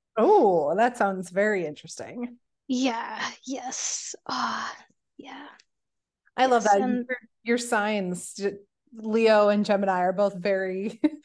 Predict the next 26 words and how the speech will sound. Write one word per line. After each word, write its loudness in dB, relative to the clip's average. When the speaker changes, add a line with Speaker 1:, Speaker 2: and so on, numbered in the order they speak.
Speaker 1:
<laughs> -10
uh, 4
<laughs> -4
artistic, 4
outgoing. 6
<laughs> 2
Speaker 2:
Oh, 8
yeah. 6
Like, -2
sometimes 4
I 6
don't 4
even 2
know 4
how 2
I 2
can -6
incorporate -2
all 2
of -4
these -6
things. -6
Uh, 2
yeah, -2
they, 2
Speaker 1:
<laughs> -2